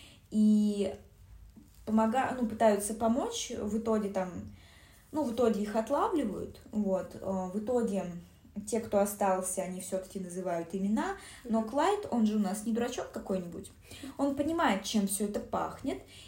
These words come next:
Speaker 1: и он немедленно, не заходя к родителям, просто скрывается из города. Он просто зайцем едет на каких-то товарных поездах и скрывается из города, спешит уехать
Speaker 2: Мгм.
Speaker 1: подальше.
Speaker 2: Мгм.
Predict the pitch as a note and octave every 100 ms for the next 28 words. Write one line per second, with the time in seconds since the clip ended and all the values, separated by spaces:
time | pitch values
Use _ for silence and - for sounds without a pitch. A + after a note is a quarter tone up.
0 | - A#3 A#3 A#3 - F4 D#4+ C#4 D4+ A#3
1 | G3 F#3+ F#3+ F#3+ G3+ G3+ A3+ A3 A3 G#3
2 | G3 B3+ D#4 G4 F#4+ B3 C4+ - - G#3
3 | F#3 F#3 G3+ F3+ F3+ E3+ F3 - - -
4 | - - - - - - - A3 A#3 A#3
5 | G#3+ A3+ E4 F#4 D4+ A#3 A3+ G#3+ G#3 G3
6 | G3 G#3 - G3+ G#3 G3+ G3 F#3+ - G3
7 | F#3 G3+ C4 F#4 - - - - _ -
8 | - - - A#3 C4+ - - A3 G#3+ G#3+
9 | G3+ F#3+ F#3+ C4 D#4 B3 - G#3+ G#3 G3+
10 | F3+ - - G3 F3 D#3 - C#4 C4+ A#3+